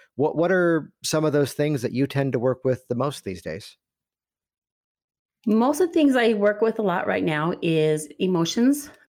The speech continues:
Speaker 1: Mm-hmm.
Speaker 2: You know, the feelings of anxiety, depression, because it works with my whole program. It works with how the whole system looks like, which is feed your brain, change your life.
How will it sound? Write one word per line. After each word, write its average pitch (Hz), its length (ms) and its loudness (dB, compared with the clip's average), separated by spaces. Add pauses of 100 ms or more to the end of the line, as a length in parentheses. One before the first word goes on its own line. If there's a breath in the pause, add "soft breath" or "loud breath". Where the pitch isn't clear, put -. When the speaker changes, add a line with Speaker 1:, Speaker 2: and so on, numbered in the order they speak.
(200)
Speaker 1:
Mm-hmm. 127 280 -2 (680)
Speaker 2:
You 180 100 0
know, 160 280 -2
the 160 160 -6
feelings 196 680 2 (120)
of 147 400 0 (840)
anxiety, 185 640 2
depression, 170 720 -2 (1300 soft breath)
because 208 320 -2
it 180 160 2
works 233 380 -2
with 190 320 0
my 180 100 0
whole 165 180 -2
program. - 480 -4
It - 140 -8
works 190 400 -8
with 160 400 -2 (1200 loud breath)
how 202 720 0
the 180 160 0
whole 180 720 0 (220)
system 202 320 -2
looks 165 180 -2
like, 175 160 -2
which 170 180 -2
is 156 120 -4
feed 185 220 -2
your 175 80 0
brain, 160 200 0
change 156 260 -2
your 208 100 0
life. 165 340 -2